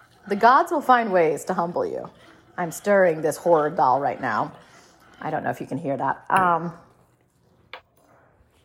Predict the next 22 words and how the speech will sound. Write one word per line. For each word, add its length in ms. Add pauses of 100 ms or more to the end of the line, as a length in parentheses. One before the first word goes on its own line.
(180)
so 80
let's 160
get 140
back 240
to, 100
like, 240
how 760
this 320
dal 440
came 280
to 80
be, 180
okay? 340 (3250)
<sighs> 240 (140)
So, 360 (720)
I, 160
I, 100 (100)
once 280
again, 300
had 340
a 40
morning. 320